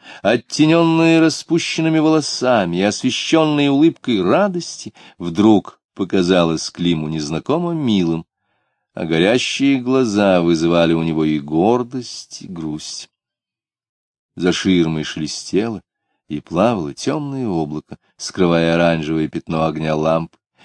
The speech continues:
Лицо девушки изменялось, вспыхивая и угасая.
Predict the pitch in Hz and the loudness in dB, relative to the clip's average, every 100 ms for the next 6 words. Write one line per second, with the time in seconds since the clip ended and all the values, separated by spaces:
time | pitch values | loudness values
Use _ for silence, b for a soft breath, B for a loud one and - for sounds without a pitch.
0 | b 92 87 - - 87 80 82 80 - | b -2 0 0 0 0 2 0 0 -4
1 | 82 76 78 78 82 110 120 107 - - | -8 -6 -6 -2 -2 -2 -4 -8 -14 -18
2 | _ - - - 82 85 101 - - 90 | _ -14 -14 -8 -6 -6 -8 -12 -12 -12
3 | 82 _ - 73 73 76 - - 90 110 | -14 _ -10 -8 -6 -8 -8 -8 -8 -10